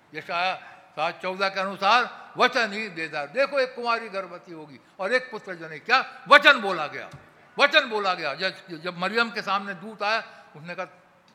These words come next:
"तुम्हारे कहे अनुसार हो।" हाँ, आमीन। उसने वचन को, वो दूत के, गैब्रियल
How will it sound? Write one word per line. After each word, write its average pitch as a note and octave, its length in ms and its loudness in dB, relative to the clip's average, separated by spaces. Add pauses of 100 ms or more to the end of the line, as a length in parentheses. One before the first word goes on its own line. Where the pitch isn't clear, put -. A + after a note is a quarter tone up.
"तुम्हारे E3 360 -6
कहे E3 340 -6
अनुसार D3+ 580 -10
हो।" C#3 500 -14
हाँ, D3 440 -14
आमीन। F3 260 -8 (220)
उसने D#3 160 -12
वचन F#3+ 360 -6
को, G#3+ 140 -4 (360)
वो B2+ 80 -18
दूत E3 280 -12
के, E3+ 200 -10
गैब्रियल E3 680 -10